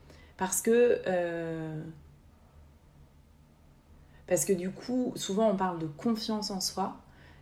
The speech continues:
Et ben moi, j'ai l'impression que la confiance en moi, elle est venue par la connaissance de mes, de, de ce qui se passait dans mon corps.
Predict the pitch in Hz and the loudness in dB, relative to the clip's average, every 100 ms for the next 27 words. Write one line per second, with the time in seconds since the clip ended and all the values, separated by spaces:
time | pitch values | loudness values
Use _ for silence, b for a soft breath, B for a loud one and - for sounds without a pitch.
0 | 180 180 180 233 202 185 - 185 233 233 | -8 -2 2 2 2 -2 -2 -2 -2 2
1 | 190 170 160 196 190 226 220 202 185 190 | 2 2 -2 -4 -2 -2 -2 -2 -2 0
2 | 214 - 180 170 165 165 170 185 202 269 | 0 0 0 -2 -2 -4 0 6 6 6
3 | - - b b b b b b - 185 | -2 -16 b b b b b b 0 2
4 | 170 170 151 - 233 220 196 208 208 208 | 2 -2 -2 4 6 6 2 -4 -6 -6
5 | - 202 175 175 170 165 165 165 185 B | -8 -8 -6 -6 -6 -6 -8 -10 -12 B
6 | B B - 175 170 170 151 190 - 180 | B B -6 -6 -2 -2 -2 -4 -4 -4
7 | 180 170 165 156 - - | -4 -6 -6 -8 -10 -14